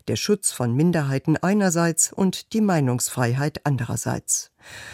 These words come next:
Zu den Zielscheiben der Aktionen gehört inzwischen auch U-S-Präsident Biden wegen seiner Unterstützung für Israel. Proteste gegen das Vorgehen von Israel in Gaza sind von der Meinungsfreiheit gedeckt,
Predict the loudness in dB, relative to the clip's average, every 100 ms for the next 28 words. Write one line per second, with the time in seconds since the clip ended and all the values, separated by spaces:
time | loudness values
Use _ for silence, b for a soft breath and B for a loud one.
0 | B -2 2 4 2 2 2 2 2 0
1 | 0 0 2 2 0 -4 0 4 4 4
2 | 4 4 2 0 0 0 0 0 -2 -2
3 | -4 0 -2 0 -2 0 0 0 0 2
4 | 2 2 0 -2 -2 -2 0 0 0 0
5 | -2 0 -2 0 -2 -2 -2 -2 -2 -2
6 | 0 0 0 -2 -4 _ B B B B
7 | B 0 2 2 2 2 -2 -2 -2 0
8 | 0 2 4 4 4 2 2 0 0 -4
9 | 0 0 0 0 0 2 2 2 2 2
10 | 0 0 0 2 4 4 4 2 0 0
11 | 2 2 2 0 -2 0 0 -2